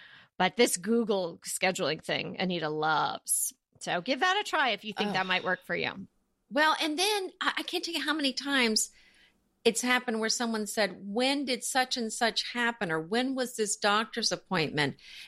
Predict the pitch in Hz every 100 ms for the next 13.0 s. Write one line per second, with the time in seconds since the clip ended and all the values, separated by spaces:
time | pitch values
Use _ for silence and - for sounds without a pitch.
0 | - - 220 - 202 214 240 262 220 220
1 | 190 202 226 208 160 180 - - 185 180
2 | 175 170 240 233 175 170 175 170 160 156
3 | 190 196 180 170 - 196 175 156 226 214
4 | 320 403 392 - 226 180 208 165 180 208
5 | - - 190 160 147 156 170 170 170 170
6 | 160 156 143 - 107 90 - - - -
7 | - - 233 240 269 - 214 247 - 220
8 | - 233 240 240 233 269 226 185 175 175
9 | 180 160 190 214 - 170 165 170 175 -
10 | 190 180 175 175 175 175 165 151 - 165
11 | - 175 165 156 175 151 170 196 226 -
12 | 165 - 156 156 156 143 139 127 -